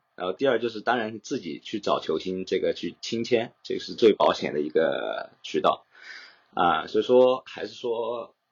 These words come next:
觉得大家要玩装备的话，首先还是要看重商品本身这么一个东西，它的价值几何。所以说，啊，举个例子，就比如说你在球迷版上签一，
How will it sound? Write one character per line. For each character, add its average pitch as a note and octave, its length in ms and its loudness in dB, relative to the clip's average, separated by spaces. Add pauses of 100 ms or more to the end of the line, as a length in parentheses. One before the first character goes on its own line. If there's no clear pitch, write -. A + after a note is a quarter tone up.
(100)
觉 E2 160 -6
得 D#2 420 -6 (160)
大 A2 160 0
家 G2+ 140 -2 (120)
要 - 140 0
玩 F2+ 200 0
装 G#2 200 -6
备 A2 80 -2
的 G2+ 80 -4
话， F2 220 -2
首 D#2 200 -8
先 G2 160 -10
还 F#2+ 60 -8
是 F2 100 -8
要 F2+ 100 -4
看 G#2+ 340 -4
重 F#2+ 200 -4 (160)
商 A2+ 240 -2
品 G2 180 -2
本 - 200 -2
身 A2 240 -2 (100)
这 - 100 -6
么 - 80 -10
一 - 80 -16
个 - 120 -4
东 - 160 -14
西， - 240 -14
它 - 120 0
的 F2+ 100 2
价 F2 200 4
值 A#1 300 -10 (100)
几 - 220 -14
何。 - 300 -10 (120)
所 - 160 -12
以 D#2+ 40 -10
说， F2 180 -8 (340)
啊， F2+ 520 2 (280)
举 - 140 -6
个 G#2 100 0
例 C#3 120 2
子， - 120 -8
就 B2+ 120 0
比 A2 100 -6
如 G2 80 -2
说 A#2+ 180 2
你 G#2+ 140 -6
在 G#2 180 0
球 G2+ 300 -2
迷 D3 160 0
版 G2 180 -2
上 E2+ 160 -6
签 F2 280 -10
一， F#2+ 120 -8